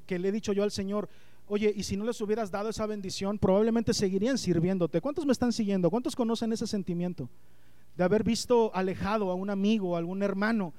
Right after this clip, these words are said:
que servía con todo, que le echaba ganas, y que ya sea por una situación negativa o lo más triste, por una positiva, se alejaron de Dios y dejaron de ir a la iglesia y se alejaron de su presencia?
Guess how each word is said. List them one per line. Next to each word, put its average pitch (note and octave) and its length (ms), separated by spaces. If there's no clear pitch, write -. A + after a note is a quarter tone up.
que - 100
servía A#3 520
con G3+ 200
todo, G#3+ 320
que G3 120
le G3+ 80
echaba C4 320
ganas, A#3 500
y G#3+ 120
que G#3+ 120
ya B3+ 160
sea D4 200
por B3+ 200
una C#4 160
situación B3+ 400
negativa A3+ 560
o F#3+ 100
lo G3 120
más A3 200
triste, A#3 340
por F#3 180
una A#3 140
positiva, C#4+ 580
se - 160
alejaron F3 420
de E3 140
Dios D3+ 360
y D#3+ 100
dejaron F3+ 380
de D#3 140
ir D#3 160
a D3+ 80
la D3+ 100
iglesia D3+ 420
y E3 40
se F#3 120
alejaron G3+ 360
de D#3+ 60
su - 120
presencia? C3+ 440